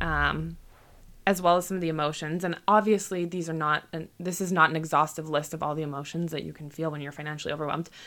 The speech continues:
Tara, I wanted to ask you what your experience has been with some of these negative emotions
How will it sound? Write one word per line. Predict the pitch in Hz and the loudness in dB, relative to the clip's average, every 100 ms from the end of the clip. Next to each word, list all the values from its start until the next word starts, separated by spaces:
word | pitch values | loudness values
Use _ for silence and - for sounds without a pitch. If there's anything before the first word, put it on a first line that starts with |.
| - _ | -20 _
Tara, | 240 226 | 8 8
I | |
wanted | 196 208 | 8 4
to | 208 175 | 2 0
ask | 180 | 2
you | 208 185 - - - - - | 2 2 -2 -10 -18 -20 -6
what | 202 | 2
your | 185 190 | 4 4
experience | 185 - 175 185 180 | 0 -2 0 0 -2
has | 180 165 | -4 0
been | 165 170 175 | 2 4 2
with | 160 156 - - | 0 -4 -14 -14
some | - 180 | -6 -4
of | 175 | -2
these | 170 165 | -2 0
negative | 156 160 170 160 | 2 2 0 -2
emotions | 151 151 151 170 165 170 | -2 -4 -4 -4 -4 -4